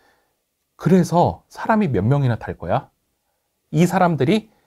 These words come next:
지하철을 타는 것보다 버스를 타면 더 효용이 높을까? 이렇게 비교를 하면서 생각을 한다라는 거죠. 그러면은 여기 뚫리는 게 과연 진짜 그 주변의 집가 상승을 반영을 할 수 있는 것이냐?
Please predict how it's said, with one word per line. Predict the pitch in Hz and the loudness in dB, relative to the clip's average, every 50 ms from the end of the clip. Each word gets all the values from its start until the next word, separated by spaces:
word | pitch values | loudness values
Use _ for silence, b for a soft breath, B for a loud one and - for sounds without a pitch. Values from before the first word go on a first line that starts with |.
| b b b b | b b b b
지하철을 | - - - 165 165 165 - - 165 170 151 156 | -6 -2 0 0 0 0 -2 -4 -2 -2 -2 -4
타는 | - 165 175 165 147 | -4 -4 -4 -2 -2
것보다 | 127 127 - - 156 - 190 214 - _ - | -4 -6 -6 -4 -2 -2 -2 -2 -4 _ -2
버스를 | 233 240 240 - 262 247 240 233 | 0 0 0 0 -2 -2 -2 -2
타면 | - 185 170 156 143 | -2 -2 -2 -2 0
더 | - - | -2 -2
효용이 | - - 180 175 170 151 123 117 - - _ _ _ | -2 0 -2 0 0 0 -2 -4 -4 -8 _ _ _
높을까? | 120 120 - - 131 127 - 180 208 - b b b b b b b | -4 -2 -2 -2 -2 0 0 0 -2 -2 b b b b b b b
이렇게 | 214 214 220 - 190 | -2 0 0 0 -2
비교를 | - - - 127 - 202 202 208 185 | -4 -4 -6 -2 0 2 4 4 2
하면서 | 185 170 147 143 | 2 0 -2 -4
생각을 | - 143 165 165 135 139 117 | -6 -6 -4 -4 -4 -4 -4
한다라는 | 117 131 131 131 120 101 98 90 | -4 -4 -4 -6 -8 -10 -10 -12
거죠. | 92 80 - 85 92 _ _ _ _ _ _ _ _ _ _ _ _ _ _ _ _ | -14 -16 -18 -20 -20 _ _ _ _ _ _ _ _ _ _ _ _ _ _ _ _
그러면은 | - 156 160 147 135 123 135 127 107 98 | -4 -2 0 0 2 2 2 0 0 0
여기 | 90 101 - - | 0 -2 -2 -4
뚫리는 | - - 151 151 143 135 120 117 | -6 -6 -4 -4 -4 -4 -6 -6
게 | 120 104 - | -6 -8 -10
과연 | - - - 104 110 143 180 180 B B B B B B B B B _ | -10 -8 -4 0 0 0 0 -2 B B B B B B B B B _
진짜 | - - - 139 139 131 - - - 147 160 180 175 - _ _ _ _ | -10 -4 -2 -2 -2 -4 -4 -2 0 2 2 2 0 -4 _ _ _ _
그 | _ - 139 135 135 131 127 127 | _ -2 0 2 2 2 0 -2
주변의 | - - 131 117 113 117 110 | -4 -4 -2 -2 0 -2 -2
집가 | - - 123 - 139 | -4 -4 -4 -2 -2
상승을 | 127 143 139 143 127 - 127 120 110 107 | -2 0 -2 -4 -4 -2 -2 -2 -2 -4
반영을 | - - 98 101 107 101 | -4 -4 -4 -2 -2 0
할 | 120 123 | -2 -2
수 | - - | -2 -4
있는 | 95 90 101 107 | -6 -6 -6 -6
것이냐? | 95 87 - - 85 82 82 | -8 -8 -10 -12 -12 -12 -12